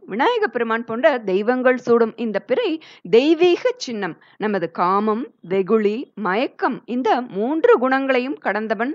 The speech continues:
முக்தி அடையலாம் என்பதை நினைவுபடுத்துவதற்கே நமது முன்னோர்கள், பெரியோர்கள் இதை காண வேண்டும் என்று சொல்லி வைத்திருக்கிறார்கள். அதனால் இந்த மூன்றாம் பிறை சந்திர தரிசனத்தை தவறாமல் காண சந்திரனின்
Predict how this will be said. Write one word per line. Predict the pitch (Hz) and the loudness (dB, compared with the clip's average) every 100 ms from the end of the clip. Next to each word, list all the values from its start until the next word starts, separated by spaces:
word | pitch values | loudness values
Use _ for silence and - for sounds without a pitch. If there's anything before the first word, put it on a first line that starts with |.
| - | -6
முக்தி | 233 311 - 508 | -2 -2 2 4
அடையலாம் | 381 226 220 220 208 | 4 4 4 4 4
என்பதை | - 240 453 466 320 262 - | 0 -2 0 0 0 -6 -6
நினைவுபடுத்துவதற்கே | 190 208 254 277 262 254 247 240 220 214 427 311 247 | -2 0 2 2 2 2 2 0 0 0 0 0 -2
நமது | - 220 220 | -2 0 0
முன்னோர்கள், | 214 240 285 302 247 208 240 | 0 0 0 0 0 -2 -2
பெரியோர்கள் | - 214 269 285 226 285 269 - | -2 0 4 4 6 2 0 -6
இதை | 240 220 | -2 -2
காண | 220 190 226 440 | 2 2 4 2
வேண்டும் | 381 233 247 233 | 0 0 -2 -2
என்று | 214 330 | -2 0
சொல்லி | - 466 370 | 2 2 2
வைத்திருக்கிறார்கள். | 226 165 - 165 165 160 - - - | 0 0 -6 -4 -4 -4 -10 -12 -2
அதனால் | 220 240 240 220 | 0 4 4 2
இந்த | 220 214 196 - | 0 0 0 -2
மூன்றாம் | 202 262 523 494 415 | -2 0 2 2 0
பிறை | 226 | -2
சந்திர | 196 185 185 220 | -2 -6 -4 -2
தரிசனத்தை | 214 208 240 214 214 208 185 | -2 -4 -4 -6 -2 -2 -2
தவறாமல் | 190 165 226 254 262 294 - | -4 -2 2 4 4 0 0
காண | 220 196 180 170 - - - | 0 2 -2 -6 -10 -20 -6
சந்திரனின் | 202 208 240 240 240 | -2 2 4 4 2